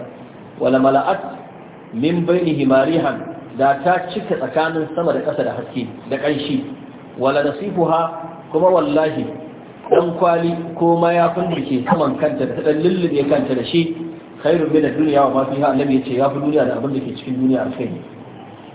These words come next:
Wayannan su ne matanka a aljanna, su ne azwajun mutahhara. Allah ya ce, "Wa ridwanun min Allah,"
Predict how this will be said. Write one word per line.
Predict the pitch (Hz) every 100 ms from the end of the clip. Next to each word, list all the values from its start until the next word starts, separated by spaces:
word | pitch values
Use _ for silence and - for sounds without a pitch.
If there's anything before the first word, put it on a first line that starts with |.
| -
Wayannan | 151 147 135
su | 156
ne | 139
matanka | 127 127 131 127
a | 117
aljanna, | 107 117 110 104
su | 156
ne | 139
azwajun | - 120 143 135 120
mutahhara. | 117 135 135 123 110 - - - - - - - - - 160
Allah | 165 165
ya | 147
ce, | 170
"Wa | 147 143
ridwanun | 139 135 151 165 190 196 170 147
min | 165
Allah," | 139 123 -